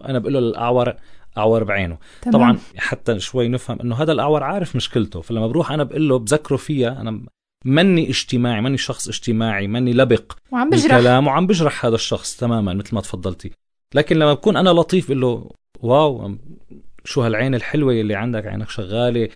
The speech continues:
Speaker 1: بتشوف منيح، عن-، عندك قدرة بصرية"، يعني ب-، بأكد على الجانب الإيجابي. هون ما عم غيب الحقيقة، ما عم كذب، ما عم رائي على هذا الشخص، لكن عم،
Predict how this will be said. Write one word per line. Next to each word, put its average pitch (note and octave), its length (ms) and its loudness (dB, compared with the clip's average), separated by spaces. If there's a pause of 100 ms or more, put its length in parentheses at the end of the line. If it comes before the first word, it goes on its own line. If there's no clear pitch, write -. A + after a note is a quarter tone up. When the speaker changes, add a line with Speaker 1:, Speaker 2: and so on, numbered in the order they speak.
(200)
Speaker 1:
بتشوف A#2+ 360 -4
منيح، A#2 440 0
عن-، G#2+ 240 -4
عندك G#2+ 360 -4
قدرة A2 380 -4
بصرية"، A2+ 440 0
يعني G2 200 -2 (160)
ب-، - 180 -10 (120)
بأكد D3+ 380 0
على A#2 120 2
الجانب B2 380 0
الإيجابي. A#2 580 2 (300)
هون D3 100 4
ما D#3 140 4
عم F#3 260 4
غيب D#3 340 4
الحقيقة، B2 560 -2
ما A#2+ 140 2
عم B2+ 200 0
كذب، A2+ 460 2
ما A#2 100 0
عم B2 260 0
رائي A#2 280 0
على G2+ 160 -4
هذا A2+ 120 -4
الشخص، A#2 400 -10
لكن A2+ 200 -4
عم، A#2 160 -6